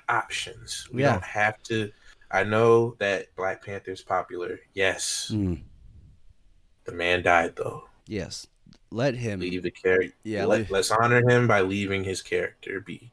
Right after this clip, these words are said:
Speaker 2: And this isn't a moment where people are like, "Well, you gotta separate the actor from the character." I'm like, "No, you get, not,
Speaker 1: Nah.
Speaker 2: not, not now, not like this." This is
Speaker 1: We've
Speaker 2: different.
Speaker 1: never had this happen before.
Speaker 2: Yeah.
Speaker 1: I'm trying to think of an incident where the actor who played the character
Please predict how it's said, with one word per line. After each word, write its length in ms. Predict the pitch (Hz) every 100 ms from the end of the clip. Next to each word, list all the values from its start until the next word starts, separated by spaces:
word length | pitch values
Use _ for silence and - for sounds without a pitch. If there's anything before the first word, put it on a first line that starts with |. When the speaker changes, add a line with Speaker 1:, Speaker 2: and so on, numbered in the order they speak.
| -
Speaker 2:
And 120 | 139
this 160 | 160 165
isn't 260 | 165 160
a 40 | 135
moment 340 | 123 123 107
where 200 | 104 98
people 240 | 85 120
are 100 | 104
like, 180 | 98 95
"Well, 100 | 104
you 80 | 107
gotta 140 | 104
separate 480 | 95 107 - 98 95
the 180 | 85 87 -
actor 300 | 98 104 82
from 160 | 80
the 80 | 73
character." 360 | 80 87 87 71
I'm 120 | 76
like, 140 | 76
"No, 220 | 82 80 76
you 120 | 76 80
get, 180 | - 55
not, 320 | 82 95 76
Speaker 1:
Nah. 60 | 120 139 139 156
Speaker 2:
not, 40 |
not 220 | - 147 135
now, 360 | 131 110 82 101
not 260 | 127 123 - _ 113
like 280 | 113 107 -
this." 480 | 87 - - - _
This 100 | 120
is 60 | 120
Speaker 1:
We've 140 | 180
Speaker 2:
different. 120 | 151
Speaker 1:
never 220 | 160 165 147
had 260 | 143 139
this 140 | 127 113
happen 420 | 127 123 104 92
before. 520 | 78 - 98 - -
Speaker 2:
Yeah. 280 | 110 90 73 - _ _ _ _ _ _ _ _ _ _ -
Speaker 1:
I'm 60 |
trying 200 | 123 175
to 60 | 160
think 160 | 170
of 80 | 151
an 100 | 131
incident 420 | 120 131 135 127
where 280 | 113 117 113
the 240 | 104 107 -
actor 380 | 120 131 - 139
who 140 | 120
played 380 | 113 - 117 107
the 80 | 107
character 800 | - 110 107 98 - 95 92